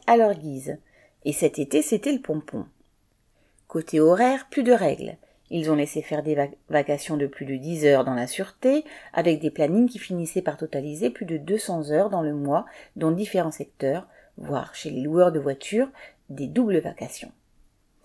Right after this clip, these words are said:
Il y a eu souvent des heures supplémentaires, parfois non payées. En revanche, chez City One, par exemple,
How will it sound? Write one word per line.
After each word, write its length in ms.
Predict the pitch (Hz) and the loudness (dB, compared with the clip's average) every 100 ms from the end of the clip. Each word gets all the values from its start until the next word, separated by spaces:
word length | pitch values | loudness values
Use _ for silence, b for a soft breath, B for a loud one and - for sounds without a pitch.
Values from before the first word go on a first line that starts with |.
| b b b _ - | b b b _ -6
Il 160 | 185 | 0
y 80 | 170 | 6
a 40 | 160 | 6
eu 120 | 165 | 4
souvent 360 | - 175 165 | -4 -2 0
des 220 | 156 147 147 | 0 0 -2
heures 100 | - | -4
supplémentaires, 680 | - 151 143 143 233 247 | -8 -4 -4 0 0 0
parfois 360 | 226 - - 185 | -4 -4 0 0
non 160 | 180 | 0
payées. 360 | 170 160 143 - _ _ _ b b b b 156 | -4 -8 -10 -16 _ _ _ b b b b -2
En 120 | 143 | 2
revanche, 480 | 147 202 285 - - _ | 2 4 2 -2 -12 _
chez 180 | - 180 | -10 -8
City 400 | 165 233 - 190 | -6 -8 -6 -4
One, 300 | 147 139 208 | 4 4 4
par 100 | 220 | 2
exemple, 420 | 156 143 165 - | 0 0 -4 -4